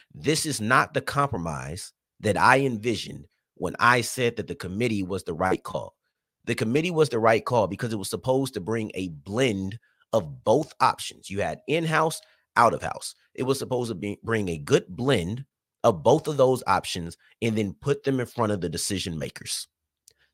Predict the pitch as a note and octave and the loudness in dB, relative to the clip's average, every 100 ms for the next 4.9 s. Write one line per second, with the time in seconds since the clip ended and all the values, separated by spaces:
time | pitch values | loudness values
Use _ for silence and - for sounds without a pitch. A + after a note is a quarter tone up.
0 | _ D3 B2 C3 B2+ A#2+ G#2 A2 G#2+ A2 | _ 2 4 4 6 4 4 2 0 0
1 | F2 E2+ D#2 A#1 - _ _ _ _ _ | 0 -2 -8 -10 -12 _ _ _ _ _
2 | _ _ _ _ _ _ _ _ _ _ | _ _ _ _ _ _ _ _ _ _
3 | _ - G#2 A2 B2 G#2+ G#2+ - A2 F#2+ | _ 4 6 6 8 6 6 0 -2 -2
4 | F#2 F2 - C3+ - E2+ - A2 | -4 -4 0 0 0 -4 -2 -4